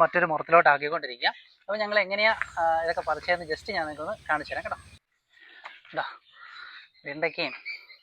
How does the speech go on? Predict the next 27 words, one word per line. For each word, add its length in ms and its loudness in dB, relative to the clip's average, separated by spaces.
അപ്പൊ 160 -10
നമ്മുടെ 260 4
വീട്ടിലേക്ക് 400 6
ആവശ്യമുള്ള 380 2
പച്ചക്കറി 340 -4
എല്ലാം 200 0
നമുക്ക് 220 -10
ഇവിടുന്ന് 240 -8
തന്നെ 140 -8
ഉൽപ്പാദിപ്പിക്കാൻ 540 -2
പറ്റുമേ. 220 -8
അതായത് 240 2
എൻ്റെ 160 0
വീടിൻ്റെ 240 -2
മുകളിൽ 260 -4
നട്ടു 180 -6
വളർത്തിയിരിക്കുന്ന 460 -6
പച്ചമുളക 460 -2
ശരിക്കും 280 -2
നന്നായിട്ട് 360 4
വളർന്നു 340 4
വരുന്നുണ്ട്. 360 2
ഇതെല്ലാം 240 -4
ശരിക്കും 240 -4
ഹാർവെസ്റ്റ് 260 -4
ചെയ്യാനുള്ള 240 -2
സമയമായിട്ടുള്ള, 440 -6